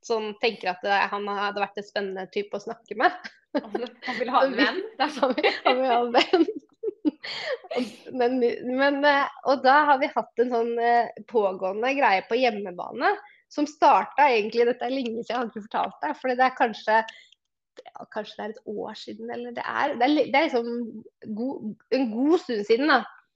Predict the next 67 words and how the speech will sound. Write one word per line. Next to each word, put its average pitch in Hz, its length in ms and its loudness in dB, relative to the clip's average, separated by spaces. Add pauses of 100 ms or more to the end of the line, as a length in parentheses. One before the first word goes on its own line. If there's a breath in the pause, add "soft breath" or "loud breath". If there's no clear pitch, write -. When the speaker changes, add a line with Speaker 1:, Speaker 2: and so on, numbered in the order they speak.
(140)
Speaker 1:
Vi 247 120 -4
snakket 277 360 -2
om 202 80 0
det, 277 120 6
fordi 240 280 -4 (100)
at 240 160 4 (100)
vi 262 120 -2 (100)
har 233 160 6
jo 220 80 -2
snakket - 300 -2
mye 196 120 -2
sammen 190 300 -6
hele 190 160 -2
tiden, 190 180 -6
ikke 196 140 -2
sant? 277 100 4
På 285 80 -2
telefon 220 460 0
og 208 80 0
jobbprat 185 400 -2
og - 80 -2
alt 196 220 -6
sånt 233 180 -4
der. 403 160 6 (320 loud breath)
Så 269 160 4
Speaker 2:
Mm. 269 160 4
Speaker 1:
han, 262 140 2 (180)
eh, 254 240 4
Johan 262 260 2
oppfatter 247 380 -2
jo 311 60 4
at 269 100 -4
vi, 220 140 -2 (340)
eh, 233 140 -2 (100)
kjenner 208 240 0
hverandre 196 320 -2
veldig 214 160 -2
godt, - 380 2 (120)
og 262 80 2
har 233 140 4
en 220 80 0
veldig 202 220 -2
Speaker 2:
Mm. 180 40 -12
Speaker 1:
god 190 140 -4
relasjon. 190 480 -2
Noe, 240 180 2
det 262 240 4
vil 339 140 4
jeg 196 160 4
jo 202 60 -4
si 190 200 -6
at 185 160 -2
vi 180 140 -2 (180)
etter 202 160 -8
hvert 190 220 -4
gjør. - 240 2
Speaker 2:
Ja. - 160 -20 (220)
Speaker 1:
Det 240 80 4
er 247 160 4
på - 200 -4
min 254 140 -2
Speaker 2:
Som 233 80 0
Speaker 1:
påstand, 285 160 0
i 220 160 4
hvert - 0 -
Speaker 2:
kollegaer 214 140 0
Speaker 1:
fall. 208 120 4